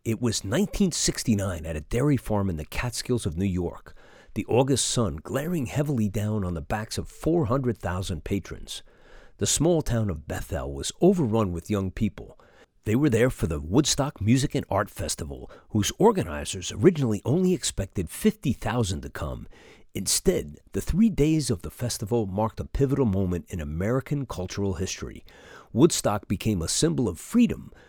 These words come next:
which encompassed some of the most iconic moments in music during that time. Carlos Santana climbed the stage scaffolding. The Grateful Dead performed until they blew out their amps, and legends like Janis Joplin and Jimi Hendrix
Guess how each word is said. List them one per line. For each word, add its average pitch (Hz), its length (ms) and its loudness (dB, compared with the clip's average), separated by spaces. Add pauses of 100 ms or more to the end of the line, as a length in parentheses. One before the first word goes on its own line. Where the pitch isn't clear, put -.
(120)
which 113 220 0
encompassed 143 480 2
some 139 180 2
of 95 100 -2
the 101 60 0
most 104 280 0
iconic 131 580 -4
moments 113 420 2
in 82 100 -2
music 101 440 2
during 98 320 0
that 85 180 -4
time. - 460 -4 (560)
Carlos 147 360 4
Santana 131 560 2
climbed 139 460 2
the 113 80 0
stage 135 320 0
scaffolding. 123 640 -4 (360)
The 117 80 2
Grateful 165 340 8
Dead 143 340 2
performed 131 440 2
until 139 200 2
they 117 140 4
blew 147 300 6
out 143 160 0
their 117 160 0
amps, 131 380 0
and 101 180 4
legends 135 400 2
like 101 180 0
Janis 139 400 0
Joplin 107 420 0
and 76 180 -4
Jimi 127 340 0
Hendrix 85 480 -6